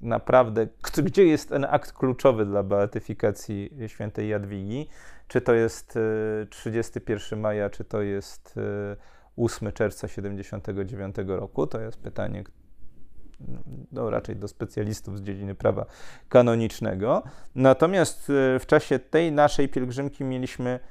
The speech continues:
e, kanonizację królowej Jadwigi i świętego Jana z Dukli. Stąd wizyta w Dukli w Beskidzie Niskim, e, no, gdzie pewnie bez tej kanonizacji,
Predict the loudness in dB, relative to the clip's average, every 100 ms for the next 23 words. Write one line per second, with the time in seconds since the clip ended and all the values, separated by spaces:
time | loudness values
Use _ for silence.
0 | -18 _ 4 8 8 6 2 2 2 2
1 | 2 -2 0 0 2 2 0 -2 -4 -4
2 | -4 -2 0 2 2 2 0 -4 -6 -10
3 | -12 -14 -14 -4 2 4 4 0 -2 4
4 | 4 4 0 2 -6 -4 -6 -4 -4 -2
5 | -2 -4 -4 -6 -6 -12 -14 -6 -2 -2
6 | -2 -4 -6 -6 -2 -2 2 2 2 0
7 | 0 0 -4 -2 -4 -4 -4 -4 -4 -6
8 | -8